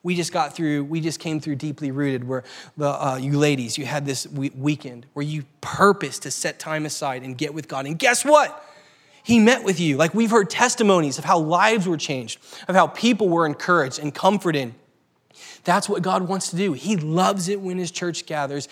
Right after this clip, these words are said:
He loves to immerse us in his Holy Spirit. Just want to encourage you to be, invite you to be a part of that. Is Jesus the one who takes away your sin? Is he the one who immerses you in his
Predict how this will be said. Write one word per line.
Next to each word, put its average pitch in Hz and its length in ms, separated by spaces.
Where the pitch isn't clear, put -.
He 180 160
loves 156 400
to 170 120
immerse 147 380
us 135 200
in 147 140
his 127 120
Holy 131 260
Spirit. 120 440
Just - 300
want 147 260
to - 20
encourage 143 420
you 143 80
to 139 140
be, 131 320
invite 139 380
you 135 140
to 131 100
be 127 140
a 127 40
part 131 300
of 131 80
that. 117 300
Is 170 280
Jesus 180 420
the 185 80
one 156 300
who 151 100
takes 160 380
away 151 240
your 143 100
sin? 131 400
Is 139 200
he 160 180
the 151 100
one 135 360
who 131 160
immerses 131 580
you 127 260
in 131 160
his 123 380